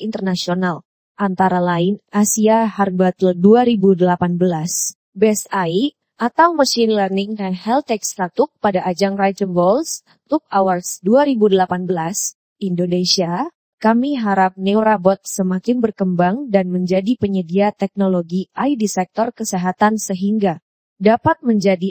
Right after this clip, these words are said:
akselerator industri empat puluh, tambahnya. Gati menambahkan,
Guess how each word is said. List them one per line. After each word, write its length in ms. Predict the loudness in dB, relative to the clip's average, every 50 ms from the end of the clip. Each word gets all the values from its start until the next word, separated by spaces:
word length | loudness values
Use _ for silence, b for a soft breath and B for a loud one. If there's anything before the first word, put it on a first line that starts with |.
| -4
akselerator 800 | -4 -6 -4 -4 -2 0 2 2 2 2 0 0 0 -2 -2 -2 -2 -2
industri 560 | -2 0 0 0 -2 -2 -2 -2 -2 -2 -2
empat 320 | -4 -4 -2 -2 -2 -2 _
puluh, 320 | 0 0 2 2 0 -2 -4 -10 _
tambahnya. 720 | _ -6 -4 -2 0 0 -2 -2 -4 -6 -6 -8 -10 -14 _ _ _ _ _ _ _ _ _ _ _ _ _
Gati 400 | -6 -4 -4 -4 0 2 2 4
menambahkan, 880 | 4 4 2 4 4 4 4 2 2 0 -2 -2 -2 0 0 -2 -4 -10